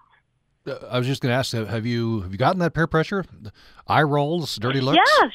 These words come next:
Speaker 2: sure.
Speaker 1: Mm-hmm.
Speaker 2: I mean,
Speaker 1: Okay.
Speaker 2: I, uh, you know, I have a, a son who's four years old, and, uh, I w-, was letting him ride to the corner of our block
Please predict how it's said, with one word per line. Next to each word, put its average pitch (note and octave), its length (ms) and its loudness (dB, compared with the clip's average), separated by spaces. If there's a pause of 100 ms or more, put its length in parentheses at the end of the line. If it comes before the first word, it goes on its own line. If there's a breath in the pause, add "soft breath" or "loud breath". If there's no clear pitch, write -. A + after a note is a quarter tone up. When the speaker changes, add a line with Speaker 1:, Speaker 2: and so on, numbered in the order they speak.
Speaker 2:
sure. F4 200 4
Speaker 1:
Mm-hmm. B3+ 140 6
Speaker 2:
I B3+ 60 4
mean, C#4 200 -4
Speaker 1:
Okay. C4+ 240 -2
Speaker 2:
I, C4 140 -2
uh, - 40 -8
you B3 120 -14
know, A#3+ 100 -6
I B3 100 -6
have C4+ 180 -10
a, - 20 -8
a G#3+ 480 -8
son G#3+ 200 -12
who's C4 200 -14
four F#3+ 160 -10
years A3 220 -10
old, F3+ 300 -10 (560)
and, G#3 420 -8
uh, G3+ 180 -4
I G#3+ 220 -2
w-, F3+ 220 -14
was G3+ 200 -14
letting G#3+ 300 -6
him G3 200 -12
ride G3+ 360 -8
to G#3+ 80 -20
the G#3 200 -20
corner B3+ 640 -10
of G3 120 -10
our A3+ 160 -4
block A#3+ 420 -4